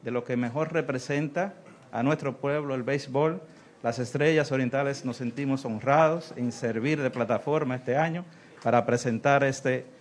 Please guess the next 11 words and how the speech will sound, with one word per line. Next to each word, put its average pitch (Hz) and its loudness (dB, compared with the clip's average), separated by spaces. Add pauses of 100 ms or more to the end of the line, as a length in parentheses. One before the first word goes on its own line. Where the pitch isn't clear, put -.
(360)
uniforme 165 6
alternativo 156 0
donde 123 6
está 151 4
esbozado 151 0 (120)
o 113 -8
tramado 156 2 (1300)
el 175 4 (100)
puente 170 0
Mauricio 127 0
Báez, 160 4